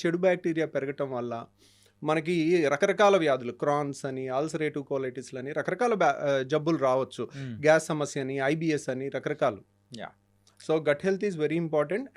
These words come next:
Speaker 1: And స్ట్రెస్ వల్ల కూడా ఒకప్పుడు కన్నా ఇప్పుడు స్ట్రెస్ లెవెల్స్ పెరుగుతూ ఉన్నాయి.
Speaker 2: యా.
Speaker 1: ఆ స్ట్రెస్ లెవెల్స్ పెరగటం వల్ల వాళ్ళకి స్ట్రెస్ ఎప్పుడైతే పేగులు కదలికలు, ఆ, ఇష్టం వచ్చినట్టు జరుగుతాయి.
Speaker 2: సార్, అది ఎమోషన్స్‌కి సంబంధించి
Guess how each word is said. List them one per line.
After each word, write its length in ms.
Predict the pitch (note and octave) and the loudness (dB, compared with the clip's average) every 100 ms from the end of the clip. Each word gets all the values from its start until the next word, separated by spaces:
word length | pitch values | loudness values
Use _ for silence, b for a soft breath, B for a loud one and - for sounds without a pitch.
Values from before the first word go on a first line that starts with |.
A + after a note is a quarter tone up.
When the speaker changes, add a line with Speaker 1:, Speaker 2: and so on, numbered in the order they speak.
| E3 | -2
Speaker 1:
And 140 | F3+ | -2
స్ట్రెస్ 380 | E3 - F3 G3+ | -2 -2 -2 2
వల్ల 140 | F#3 | 2
కూడా 180 | C#3 A#2+ | 2 -2
ఒకప్పుడు 380 | C3 E3+ E3+ F#3+ | -2 -2 -2 -4
కన్నా 260 | F#3 F3 | -4 -4
ఇప్పుడు 220 | G#3+ E3+ D3+ | -6 -6 -8
స్ట్రెస్ 320 | - D#3+ F3+ | -6 -6 -2
లెవెల్స్ 300 | F3 E3 - | -4 -4 -6
పెరుగుతూ 320 | C#3 C3 C#3 C#3 | -8 -8 -8 -6
ఉన్నాయి. 220 | A#2+ G2 | -6 -6
Speaker 2:
యా. 680 | D#2 _ _ _ _ - D3 | -10 _ _ _ _ -2 -2
Speaker 1:
ఆ 40 | |
స్ట్రెస్ 320 | D#3 F3+ F3 | 0 -4 2
లెవెల్స్ 300 | A3 G#3 G3 E3+ | 4 4 2 0
పెరగటం 380 | D#3 E3 D#3+ | 0 0 0
వల్ల 320 | C#3+ A2+ B2 A3+ _ _ _ _ _ _ _ _ _ - D3 | 0 0 -2 -4 _ _ _ _ _ _ _ _ _ -14 2
వాళ్ళకి 720 | D#3 D#3 D#3 E3 D#3+ D#3+ E3 - | 4 4 2 -2 -2 -4 -6 -8
స్ట్రెస్ 320 | - G3 C4+ | 0 2 4
ఎప్పుడైతే 400 | A#3 A3 G#3 B3+ | 4 6 6 4
పేగులు 360 | - G3 G#3 | 6 6 4
కదలికలు, 800 | F#3+ E3 F3+ F3 D#3+ C3 A2+ G#2 - _ _ B2+ | 2 2 2 2 2 2 0 -6 -14 _ _ -4
ఆ, 260 | B2+ B2 B2 | -2 -2 -4
ఇష్టం 200 | E3 G#3 | -2 0
వచ్చినట్టు 340 | F#3 F#3+ E3 | 0 -2 -4
జరుగుతాయి. 420 | C3 A#2 A2+ - - - - - | -4 -4 -6 -12 -18 -20 -14 -12
Speaker 2:
సార్, 120 | C4+ | -8
అది 320 | F#3+ B3 - | -8 -8 -10
ఎమోషన్స్‌కి 580 | C#3 F3 A3+ B3 A#3 A#3 | -8 -8 -8 -8 -10 -10
సంబంధించి 880 | G#3+ D3+ A2+ F#2+ F2+ - - B2+ | -10 -10 -10 -14 -18 -20 -20 -20